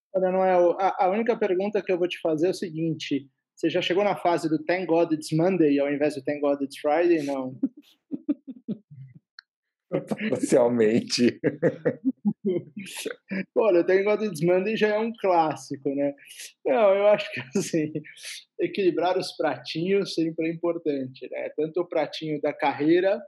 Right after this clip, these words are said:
Speaker 1: quanto o pratinho da família, o pratinho pessoal. Eu acho que até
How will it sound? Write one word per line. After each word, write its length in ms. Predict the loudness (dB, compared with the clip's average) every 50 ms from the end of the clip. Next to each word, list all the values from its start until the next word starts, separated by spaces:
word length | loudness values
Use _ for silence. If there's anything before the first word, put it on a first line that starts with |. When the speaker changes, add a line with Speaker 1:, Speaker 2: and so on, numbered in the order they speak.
| _ _ _ -20 -20 _ _ -12
Speaker 1:
quanto 240 | -10 -10 -6 -6 -6
o 40 | -4
pratinho 580 | -4 -6 -6 -6 -8 -6 -4 -2 0 -2 -2 -2 -8 _ _ _ _
da 120 | -4 -4 -2
família, 560 | -2 -4 -2 -2 -2 0 0 2 2 0 0
o 40 | 0
pratinho 600 | -4 -6 -6 -6 -4 -4 -2 0 0 -2 -2 -4 _ _ _ _ _ _ _ _
pessoal. 720 | 0 0 0 0 2 2 2 4 4 2 0 -2 -4 -8 _ _ _ _ _ _ -4
Eu 120 | 0 2 2
acho 160 | 2 2 2
que 60 | -2
até 440 | -2 2 2 2 2 2 0 -2